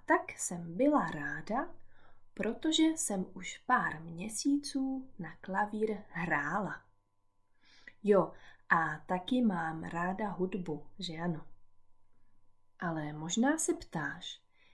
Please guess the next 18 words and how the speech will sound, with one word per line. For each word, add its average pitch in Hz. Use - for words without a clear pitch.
jaký 277
je 294
rozdíl 156
mezi 185
klasickou 220
a 190
hudební 180
třídou? 233
No, 190
to -
je 247
přece 240
jednoduché. 160
Když 196
chodíš 190
do 160
hudební 247
třídy, 165